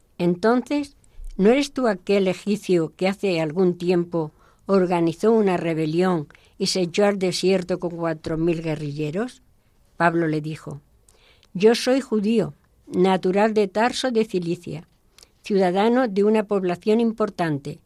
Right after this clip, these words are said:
Pero, por favor, permíteme hablar a la gente". El tribuno le dio permiso y Pablo, de pie en lo alto de la escalinata,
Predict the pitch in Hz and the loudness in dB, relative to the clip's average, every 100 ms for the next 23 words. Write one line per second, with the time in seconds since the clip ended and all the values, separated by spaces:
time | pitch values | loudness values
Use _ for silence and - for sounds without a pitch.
0 | _ _ - _ _ - _ - 175 165 | _ _ -20 _ _ -20 _ -2 0 0
1 | - 175 160 170 175 170 - _ _ _ | -2 -4 -2 -2 0 -2 -4 _ _ _
2 | _ - 196 190 208 226 226 220 226 254 | _ 0 2 4 2 2 2 4 2 0
3 | - 180 180 180 170 165 151 156 147 143 | -2 -2 0 0 0 -2 -4 -4 -4 -6
4 | 147 - _ _ _ _ _ _ _ - | -12 -14 _ _ _ _ _ _ _ -2
5 | 170 170 170 156 160 180 190 170 165 156 | -2 0 -4 0 0 2 2 0 -2 -2
6 | 170 190 214 - 190 220 _ _ _ - | -2 0 0 -2 -6 -6 _ _ _ -6
7 | 254 254 254 240 202 180 175 190 185 - | -4 2 2 2 0 0 0 2 2 2
8 | 175 170 196 196 - 170 156 156 - 220 | 0 2 0 -2 -4 -4 -4 -6 -4 -4
9 | 214 160 160 156 160 151 | 0 0 -2 -2 -6 -8